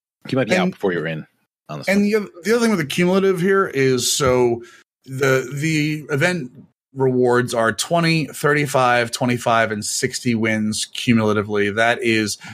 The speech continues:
Speaker 2: I mean, that's sitting you at almost a hundred and forty-five wins. Um,
Speaker 1: Hmm.
Speaker 2: whereas you could do, you could do the wild card division and World Series and end up with a hundred and fifteen wins. Um, again, <sighs> I'll be fair.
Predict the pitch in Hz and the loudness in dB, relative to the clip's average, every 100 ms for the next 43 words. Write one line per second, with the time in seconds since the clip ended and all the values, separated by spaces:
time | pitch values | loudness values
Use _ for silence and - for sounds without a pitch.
0 | - 120 120 117 139 143 - - 160 139 | -6 0 2 2 2 0 -2 -2 0 2
1 | 123 123 - 131 135 123 117 117 120 117 | 2 0 0 0 2 0 0 0 0 0
2 | 107 127 120 107 110 101 110 104 98 104 | -2 -2 -2 0 -2 0 -2 -4 -4 -10
3 | - _ _ _ _ - 104 104 101 107 | -12 _ _ _ _ -12 0 2 2 0
4 | 107 - - 127 123 123 160 160 147 139 | -4 -10 -4 0 2 2 0 0 2 2
5 | 131 127 - 151 165 170 143 135 147 151 | 2 0 -6 -4 0 2 2 2 0 0
6 | 151 135 127 135 131 120 110 120 117 101 | 0 2 2 2 0 -2 0 0 0 0
7 | 127 123 131 131 - 131 127 127 123 113 | 0 2 2 0 0 -2 0 0 0 -2
8 | 120 120 117 - 117 - 127 123 117 107 | 0 -2 -2 -6 -6 0 0 2 0 -2
9 | 98 113 - 113 107 98 104 117 - - | -4 -4 -4 -6 -6 -8 -12 -6 -6 -6
10 | - - _ - - _ 127 127 123 123 | -10 -20 _ -20 -20 _ 0 2 4 2
11 | 120 _ 147 139 135 139 208 240 - - | -2 _ -2 -2 0 2 2 0 -2 -4
12 | 127 - - 185 - 180 226 254 | -4 -2 -2 -2 -2 0 0 -2